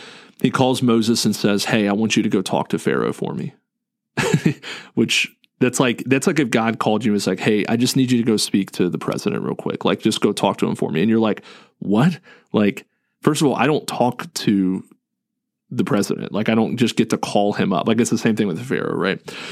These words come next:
And anyway, so he calls Moses, and he has Moses communicate everything he wants to do. And then, and then when God wants to speak, he, he speaks through Moses. And,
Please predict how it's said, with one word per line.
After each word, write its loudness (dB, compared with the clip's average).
And 4
anyway, 2
so 2
he 0
calls 2
Moses, 0
and 0
he 2
has 0
Moses 2
communicate 0
everything 2
he 2
wants -4
to -4
do. -2
And -2
then, -4
and -6
then 0
when 0
God 2
wants 0
to 0
speak, 0
he, 2
he 2
speaks -2
through 0
Moses. -2
And, -2